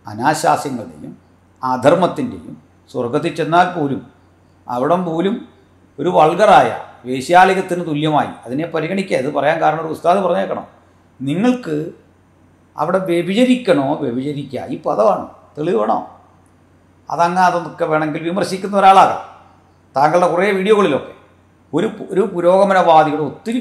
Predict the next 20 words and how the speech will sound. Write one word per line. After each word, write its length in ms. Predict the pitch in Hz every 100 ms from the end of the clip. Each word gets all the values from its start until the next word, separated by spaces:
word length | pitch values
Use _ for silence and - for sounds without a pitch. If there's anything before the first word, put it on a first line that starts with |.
| -
കാഴ്ചപ്പാടുകൾ 580 | 143 131 127 120 113 104
കണ്ടു. 160 | - - _ _ _ _ _ _ _ -
പക്ഷേ 200 | 95 143 127
നിങ്ങൾ 220 | 131 180 170
എത്ര 240 | - 185 196 156
ശ്രമിച്ചാലും 580 | 131 135 160 131 - - _ _ _ -
ഇസ്ലാം 360 | 113 147 165 175
പരിഷ്കരിക്കപ്പെടാൻ 680 | 143 - 156 156 165 160 165 156
പോകുന്നില്ല. 380 | 160 185 175 - - _ _ _ _ _ _
നിങ്ങൾ 240 | 127 139 196 214 - - 131
എന്തൊക്കെ 400 | 151 175 202 247 247
ചൊല്ലി 180 | 233 226
എവിടെ 160 | 175 175 139
പോയാലും 380 | 110 92 - - _ 113
നിങ്ങളുടെ 260 | 110 165 185
കൂടെ 260 | 147 175 131 - - _ _ -
ഈ 80 | 135 131
മുഹമ്മദ് 480 | 127 147 165 175 214 - -
എന്ന 180 | 120 117 - - -
fake 380 | 147 151 180